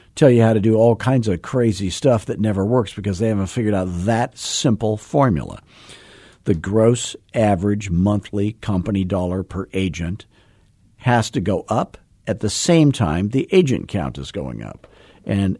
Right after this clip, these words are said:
it's just that simple. So these little, that little E-Myth metric is,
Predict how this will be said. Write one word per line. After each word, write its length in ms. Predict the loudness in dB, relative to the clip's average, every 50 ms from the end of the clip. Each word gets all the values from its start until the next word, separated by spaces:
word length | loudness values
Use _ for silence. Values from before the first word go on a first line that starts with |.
| _ 0
it's 360 | 2 2 2 0 -4 -10 -6
just 440 | 0 2 2 2 2 0 -2 -4 -2
that 260 | 0 0 0 -2 -4
simple. 480 | -4 0 0 0 0 0 -4 -10 -12 -8
So 320 | -4 -2 0 0 -2 -2 -2
these 260 | 0 0 0 2 4
little, 260 | 4 6 4 4 2 0 0
that 220 | 0 0 2 4
little 320 | 4 4 6 4 4 0 -4 -4 0 4
E-Myth 680 | 6 8 8 8 8 8 8 6 4 2 -4 -18 -20 _ _ -20 -20 -20 _ _ _ _ _ _ _ 0
metric 680 | 2 4 6 6 6 4 4 0 -2 0 0 0 0 -2
is, 300 | -2 0 -2 -4 -6